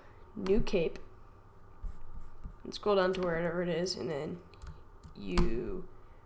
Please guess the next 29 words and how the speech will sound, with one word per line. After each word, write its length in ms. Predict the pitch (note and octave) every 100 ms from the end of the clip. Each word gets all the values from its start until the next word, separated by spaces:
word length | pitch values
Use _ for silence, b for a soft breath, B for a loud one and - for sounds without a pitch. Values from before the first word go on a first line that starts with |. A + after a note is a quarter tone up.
| -
press 340 | - - F3+ -
Edit. 360 | F3+ E3+ G#3 - - - - - - - - - - - - - - B B B B B B B -
And 120 | G#3+
then 160 | G3+ G3
from 180 | A3+ F#3
here, 400 | A3+ B3 E4+ F4 -
what 160 | - -
you 80 | A3
do 320 | G3 A3 F4 -
is 280 | G3+ G3+ F#3+
you 380 | G3+ G3+ F#3+ - - -
click 400 | - A3+ - - -
this 320 | A3 - -
little 180 | G#3+ G#3
plus 240 | G#3 G#3
button 320 | - - A3+ G#3+
five 260 | G3+ G3
times. 420 | G3+ G3 C#4 - - - - - - - - - - - - - - - - - - - - - - B B B B
So 100 | -
you 140 | G3+ G#3+
should 160 | -
have 260 | A3+ G#3+ G#3+
five 380 | - G#3 A3 A3+
things 320 | G3+ G#3 F#3+
right 120 | G3+
here 160 | G3 F#3+
that 200 | - -
say 280 | G#3 F#3 -
unknown. 460 | E3 D3 A2 D#2